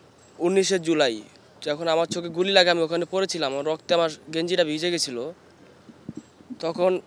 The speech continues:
পুলিশ আর র্যাবের আক্রমণ পরে পুলিশ আসে, পুলিশে আমাকে গণপিটুনি দিল। এখানে বাড়ি দেওয়ার পর আমি পনেরো দিন যাবত আসতে পারি নাই, বাসায় হইয়াছিলাম। পরে আয়শা বলে, "তোমার কাছে ভিডিও আছে,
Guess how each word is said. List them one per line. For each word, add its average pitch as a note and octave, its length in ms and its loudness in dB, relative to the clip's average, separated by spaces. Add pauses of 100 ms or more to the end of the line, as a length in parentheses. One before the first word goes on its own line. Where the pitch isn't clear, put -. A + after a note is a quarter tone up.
পুলিশ F#3+ 260 0
আর F3 160 4
র্যাবের F3 440 2 (280)
আক্রমণ F#3 380 0
পরে F#3+ 180 0
পুলিশ F#3 280 -2
আসে, B2+ 240 -6 (560)
পুলিশে F3 320 -2
আমাকে F#3 440 0
গণপিটুনি F3+ 520 0
দিল। B2 220 -6 (200)
এখানে E3+ 320 0
বাড়ি E3 220 4
দেওয়ার E3+ 160 2
পর E3 160 -2
আমি D#3 240 -2
পনেরো F#3+ 180 -4
দিন E3+ 140 -6
যাবত D3+ 180 -2
আসতে D3 240 -4
পারি D3+ 220 -2
নাই, A2+ 160 -12 (200)
বাসায় D3+ 260 -6
হইয়াছিলাম। C3+ 440 -4 (1300)
পরে E3 380 2 (380)
আয়শা F3 320 0
বলে, F#3 240 4
"তোমার F3 300 -2
কাছে F3 220 -4
ভিডিও F3 260 0
আছে, E3+ 380 2